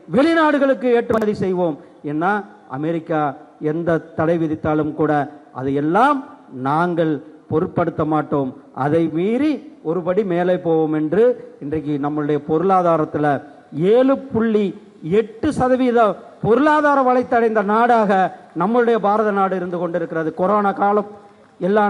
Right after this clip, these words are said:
நாடும் திவால் ஆகி போயிடுச்சது, எல்லா நாடும் பொருளாதார வீழ்ச்சி அடைந்திருக்கிறது. ஆனால் நம்ம நாடு மட்டும் மிக வேகமாக வளர்ந்து கொண்டிருக்கிறதுனா அது நம்ம மக்களினுடைய, நம்ம அரசாங்கம், நம்மளுடைய பிரதமர் திரு நரேந்திர மோடிஜி அவர்கள் எடுத்த ஒரு மிகப்பெரிய முன்னே-,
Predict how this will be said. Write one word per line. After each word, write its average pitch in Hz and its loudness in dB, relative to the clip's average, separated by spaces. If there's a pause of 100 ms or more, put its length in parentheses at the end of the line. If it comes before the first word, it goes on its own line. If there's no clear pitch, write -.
நாடும் 220 2
திவால் 214 2
ஆகி 202 -2
போயிடுச்சது, 185 -4 (460)
எல்லா 220 2 (100)
நாடும் 233 2
பொருளாதார 220 2
வீழ்ச்சி 220 -4
அடைந்திருக்கிறது. 190 -2 (440)
ஆனால் 220 2 (360)
நம்ம 262 2
நாடு 269 4
மட்டும் 254 0 (340)
மிக 302 2
வேகமாக 254 2
வளர்ந்து 233 2
கொண்டிருக்கிறதுனா 214 0 (420)
அது 156 -2
நம்ம 165 0 (120)
மக்களினுடைய, 190 -2
நம்ம 170 -6
அரசாங்கம், 208 -4 (260)
நம்மளுடைய 190 0
பிரதமர் 220 -2
திரு 190 -2 (100)
நரேந்திர 226 2
மோடிஜி 196 -2
அவர்கள் 175 -2 (380)
எடுத்த 180 -2 (500)
ஒரு 165 0 (140)
மிகப்பெரிய 233 0 (120)
முன்னே-, 214 -2